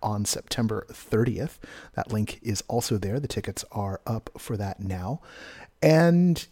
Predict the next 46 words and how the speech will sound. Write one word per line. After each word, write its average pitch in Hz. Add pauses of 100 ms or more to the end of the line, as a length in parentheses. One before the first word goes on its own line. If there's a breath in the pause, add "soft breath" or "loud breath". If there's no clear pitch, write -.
indeed, 185 (460 loud breath)
hopefully, - (160)
uh, 139 (120)
Where 135
There's 139
Smoke 156
will 156
get 135
its -
little 156
tour 190
action -
going 107
on. 92
I 113
shouldn't 107
say -
little. - (440 loud breath)
Uh, 110 (240)
it's -
gonna 113
be 98 (100)
a 110
pretty 107
big 95
deal, 98
at 127
least 143
if -
it 131
hits -
anywhere 208
near 147
me, 151
because 139
I -
really 147
wanna 202
see 254
this 117
thing. -
I 147
really 139
wanna 127
experience -
this. -